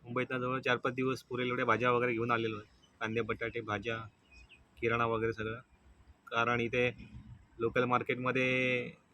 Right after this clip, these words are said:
म्हणजे इथे मा-, भाजी वगैरे म्हटलं तर इथे कोकणामध्ये स्थानिक लेवलला काही पिकत नाही. जो काही येतो भाजीपाला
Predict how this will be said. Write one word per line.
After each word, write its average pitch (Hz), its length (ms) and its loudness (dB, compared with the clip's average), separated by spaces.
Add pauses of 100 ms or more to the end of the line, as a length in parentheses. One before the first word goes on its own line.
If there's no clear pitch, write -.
(1700)
म्हणजे 123 200 4
इथे 123 140 2
मा-, 117 560 4
भाजी 113 200 4
वगैरे 131 240 4
म्हटलं 131 240 0
तर 131 100 -2
इथे 120 220 0
कोकणामध्ये 127 480 -2 (960)
स्थानिक 123 300 2
लेवलला 127 240 4
काही 127 160 4
पिकत 117 320 2
नाही. - 480 -10
जो 113 120 -2
काही 120 220 0
येतो 120 220 -2
भाजीपाला 117 520 -2